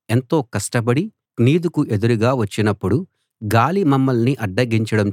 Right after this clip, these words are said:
చేత క్రేతు చాటుగా సల్మోనే తీరంలో ఓడ నడిపించాము. అతి కష్టంతో దాన్ని దాటి సురక్షిత ఆశ్రయాలు అనే స్థలానికి చేరాము.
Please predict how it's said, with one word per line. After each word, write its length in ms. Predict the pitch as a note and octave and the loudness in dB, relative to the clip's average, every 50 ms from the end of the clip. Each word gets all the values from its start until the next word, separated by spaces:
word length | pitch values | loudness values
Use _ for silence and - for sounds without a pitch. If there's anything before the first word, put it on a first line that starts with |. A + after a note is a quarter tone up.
| - G#2+ | -2 -2
చేత 360 | F#2+ F2+ - F2 F2 G2 A2 - _ _ _ _ - | -4 -4 -4 -6 -8 -8 -10 -14 _ _ _ _ -2
క్రేతు 380 | - B2 D#3 F3 - F#3+ F#3 D#3+ - - | 0 2 2 2 2 0 0 0 0 -2
చాటుగా 400 | C#3 C3 - C3+ A#2+ C3 C3+ D3 | -2 -2 -2 -4 -2 0 -2 -2
సల్మోనే 600 | - - - A2 A2 B2 C3+ C#3 C#3+ C#3 C3+ C3 | -2 -2 -2 0 2 2 2 2 2 2 2 0
తీరంలో 540 | - - A#2 A#2 A2 G#2+ G#2+ G#2+ A2 B2 D3 | 0 0 0 2 2 0 0 0 0 0 0
ఓడ 320 | - G2+ F#2+ G#2+ A#2 A#2+ | 0 0 0 0 0 2
నడిపించాము. 720 | A2+ G#2+ G2 F#2+ - G2+ G2 - - G2+ F2 E2+ E2 E2+ - _ _ _ _ _ _ _ _ _ _ _ _ _ _ _ - | 0 0 0 0 -2 -2 -4 -2 -2 -4 -4 -4 -8 -12 -14 _ _ _ _ _ _ _ _ _ _ _ _ _ _ _ -4
అతి 140 | A2 B2 E3+ | -2 0 0
కష్టంతో 580 | - F3 E3+ - - - D#3 D#3 D3+ - D#3+ D#3+ | 0 0 -2 -2 -2 -2 0 0 0 0 -2 0
దాన్ని 320 | C3 C3 B2+ A#2+ A2 G2+ | 0 0 0 0 0 0
దాటి 460 | F2 G2 G2 G2+ G2 - C3 F#3 A3+ - _ _ _ _ _ - | 0 0 -2 -2 -2 -2 -4 -4 -6 -8 _ _ _ _ _ -10
సురక్షిత 520 | - - A2+ B2 C#3 - - - E3 - | -4 -2 0 0 0 -2 -4 -6 -4 -4
ఆశ్రయాలు 800 | - B2 - A2 A#2 A#2 - - B2+ A#2+ A#2 A#2 A2 A2 A2 A2 - - | -4 -4 -2 -2 -4 -2 -2 -2 -2 0 2 2 2 2 0 -2 -2 -2
అనే 180 | G#2+ A2 A2 G#2 | 0 0 0 -2
స్థలానికి 640 | - - G#2 F#2+ G2 A2 A2+ A2+ A2 - - A2+ | -2 -4 -4 -2 -2 0 -2 -2 -4 -4 -2 -2
చేరాము. 400 | G2 G2 G2 G2 G2 F#2+ F#2 - | 0 0 0 0 -2 -4 -6 -10